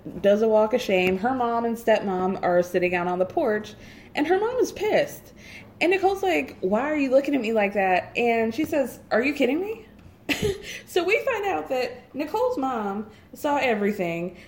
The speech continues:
She said she heard the dogs barking, and then she went to look outside the window, and she saw the whole thing. And she's on Deontay's side. She's like, "Listen, I saw you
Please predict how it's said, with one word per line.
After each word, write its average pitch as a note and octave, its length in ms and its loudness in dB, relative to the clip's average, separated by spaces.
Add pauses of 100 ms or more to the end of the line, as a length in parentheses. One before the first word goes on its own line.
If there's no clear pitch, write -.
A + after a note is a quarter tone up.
She D4+ 220 -4
said B3 520 -2
she D4+ 220 -4
heard B3+ 180 -2
the G3+ 60 -2
dogs C#4 380 -4
barking, C4+ 680 -8 (280)
and F#3 680 -4
then F#3+ 220 0
she D#4 180 -2
went D4+ 220 -2
to C4+ 80 -2
look A#3+ 200 2
outside A3+ 360 0
the F#3 80 2
window, A#3+ 480 2
and G#3 100 0
she D4+ 180 -4
saw C4 260 -2
the A#3 100 2
whole G#3+ 200 2
thing. - 480 -4 (420)
And A#3+ 420 2
she's - 220 0
on G#4 180 0
Deontay's C#4+ 560 0
side. - 360 -6 (1200)
She's C#4 200 -2
like, A#3+ 180 2
"Listen, A#3 280 4
I C#4 200 0
saw C4+ 300 -2
you G#3+ 520 -2